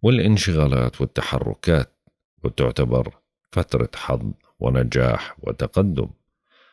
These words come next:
أما من ساعات الصباح فهون القمر بصير في البيت السادس،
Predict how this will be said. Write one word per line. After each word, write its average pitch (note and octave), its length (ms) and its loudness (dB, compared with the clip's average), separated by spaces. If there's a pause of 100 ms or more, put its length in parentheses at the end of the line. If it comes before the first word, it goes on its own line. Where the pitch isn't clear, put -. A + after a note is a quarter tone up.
(220)
أما B2 240 6
من B2+ 120 6
ساعات A2+ 440 2
الصباح A2+ 640 2
فهون D2 460 2
القمر D2 440 2
بصير C2 320 0
في - 120 -4
البيت B1+ 360 0
السادس، A2 680 0